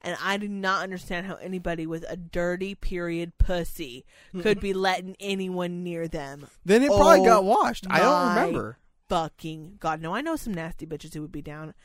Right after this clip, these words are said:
Speaker 1: I know some nasty bitches who are probably gonna listen to this and be like, "What? That's gross. I didn't realize." Yes, bitch, that's gross. Wash your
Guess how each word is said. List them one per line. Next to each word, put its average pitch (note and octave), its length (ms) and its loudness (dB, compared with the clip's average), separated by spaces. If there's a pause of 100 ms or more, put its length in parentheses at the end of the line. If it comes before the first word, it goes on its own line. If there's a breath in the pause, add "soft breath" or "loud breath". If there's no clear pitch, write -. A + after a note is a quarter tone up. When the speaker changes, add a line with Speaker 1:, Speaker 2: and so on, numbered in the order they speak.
(140 soft breath)
Speaker 1:
I - 40 -12
know A#3 120 -2
some A3 140 -8
nasty G#3+ 260 -4
bitches G3+ 220 -2
who G3+ 40 -8
are G3 40 -10
probably G3 240 -6
gonna F3+ 160 -6
listen F#3 260 -8
to G3+ 60 -8
this G3 120 -8
and G#3 60 -12
be G3+ 80 -8
like, E3+ 160 -12
"What? G#3 240 -10
That's G#3+ 240 -14
gross. G3 340 -10
I A#3 100 -10
didn't A#3 260 -12
realize." G3 520 -10
Yes, C4 320 4
bitch, G#3+ 400 -4
that's G3 320 -4
gross. F#3+ 680 -4 (560)
Wash - 280 -14
your B2 140 -16